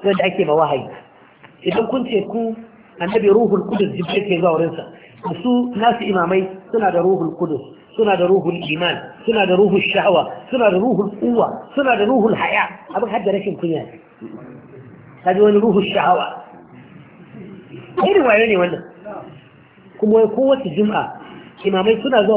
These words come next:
wurin al'arshi su ɗebi ilimin da duk suke so daga Lauhul Mahfuz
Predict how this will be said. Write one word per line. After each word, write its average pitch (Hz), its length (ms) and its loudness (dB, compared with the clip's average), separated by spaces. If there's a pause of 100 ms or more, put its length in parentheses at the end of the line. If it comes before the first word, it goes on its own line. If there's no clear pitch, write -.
(120)
wurin - 160 0
al'arshi 175 540 -4 (380)
su 208 60 -16
ɗebi 208 300 2
ilimin 196 320 -2
da 170 120 -4
duk - 100 -6
suke 208 300 -4
so 170 120 -4
daga 147 180 -2
Lauhul 160 260 0
Mahfuz 139 360 -6